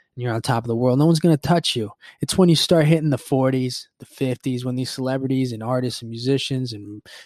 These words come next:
you know, they start getting a little older, um, then the allegations start coming out. <laughs> You know, then the allegations start coming out. "Oh, he did this,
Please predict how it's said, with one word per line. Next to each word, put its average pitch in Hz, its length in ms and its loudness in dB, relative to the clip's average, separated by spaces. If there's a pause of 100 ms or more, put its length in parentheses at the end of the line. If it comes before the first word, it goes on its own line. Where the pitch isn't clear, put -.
you 113 80 -8
know, 104 140 -8
they 120 80 -6
start 127 300 0
getting 123 200 -2
a 127 60 -4
little 123 220 -2
older, 143 800 4 (720)
um, 104 720 -12 (640)
then 175 360 4
the 160 140 4
allegations 156 800 2
start 131 320 -2
coming 117 320 -8
out. 95 220 -16 (300)
<laughs> - 80 -8 (1120)
You 113 120 -10
know, 120 200 -2
then 143 200 0
the 160 80 0
allegations 143 720 -2
start 123 280 -6
coming 113 280 -8
out. 101 200 -14
"Oh, 113 240 -8
he 120 180 -10
did 127 260 -6
this, 135 460 -6